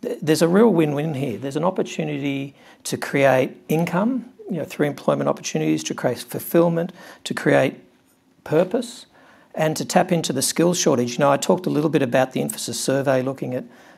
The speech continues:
this, that in, in my industry, in the I T industry, we have a, a, a huge shortage of talent in Australia, and there's a huge shortage in most Western countries around the world of talent in the I T industry. And it's not the only industries. There's a lot of industries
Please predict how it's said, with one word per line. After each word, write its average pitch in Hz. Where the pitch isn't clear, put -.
this, 147
that -
in, 170
in 165
my 180
industry, 147
in 143
the 135
I 139
T 139
industry, -
we 196
have 196
a, 139
a, 143
a 185
huge 226
shortage 151
of 123
talent 135
in 143
Australia, 139
and 131
there's 131
a 143
huge -
shortage 147
in 135
most 151
Western -
countries 135
around 131
the 131
world 127
of 143
talent 143
in 135
the 139
I 135
T -
industry. -
And 151
it's 170
not 220
the 151
only 135
industries. 123
There's 131
a 135
lot 156
of 139
industries 127